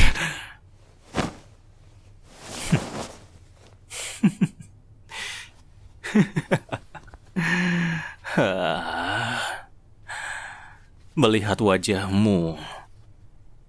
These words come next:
aku jadi memikirkan sesuatu yang menarik. Hmm. Apa kau mau tahu apa yang aku pikirkan saat ini, ya?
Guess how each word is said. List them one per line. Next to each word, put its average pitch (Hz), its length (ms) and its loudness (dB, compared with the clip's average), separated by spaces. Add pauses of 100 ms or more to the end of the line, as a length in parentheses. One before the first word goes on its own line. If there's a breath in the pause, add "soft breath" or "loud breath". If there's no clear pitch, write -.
(180)
aku 147 320 2
jadi 104 240 2
memikirkan 104 560 2
sesuatu 113 520 2
yang 92 160 4
menarik. 101 520 0 (2000)
Hmm. 101 320 2 (2500 loud breath)
Apa 110 320 8
kau 110 240 6
mau 107 240 4
tahu 120 320 4 (560 loud breath)
apa 147 240 6
yang 147 160 8
aku 131 160 2
pikirkan 147 560 2
saat 117 240 2
ini, 110 240 6
ya? - 240 0